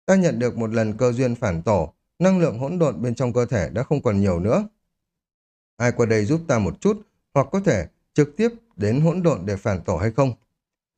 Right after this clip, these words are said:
"Chàng chủ, ta mang ngươi đi hấp thu năng lượng hỗn độn, trăm triệu lần không thể phản tổ ở hỗn độn. Ngươi vẫn chưa đạt đến thần ma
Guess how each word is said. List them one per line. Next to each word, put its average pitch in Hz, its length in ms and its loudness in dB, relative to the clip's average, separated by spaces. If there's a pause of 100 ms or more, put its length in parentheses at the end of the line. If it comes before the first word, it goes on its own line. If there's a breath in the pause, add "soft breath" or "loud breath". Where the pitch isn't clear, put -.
(140)
"Chàng 107 200 2
chủ, 95 240 0 (320)
ta 190 100 4
mang 185 220 0
ngươi 180 140 0
đi 175 120 0
hấp 208 200 -2
thu 185 120 0
năng 170 240 2
lượng 143 160 0
hỗn 127 220 -4
độn, 135 200 0 (180)
trăm 131 200 0
triệu 107 160 -2
lần 98 260 0
không 131 180 -2
thể 101 140 0
phản 87 260 -2
tổ 90 220 0
ở 73 100 -4
hỗn 120 220 -2
độn. 135 180 2 (400)
Ngươi 185 140 2
vẫn 196 200 -4
chưa 190 160 0
đạt 120 300 -2
đến 135 320 0
thần 92 260 -2
ma 110 280 0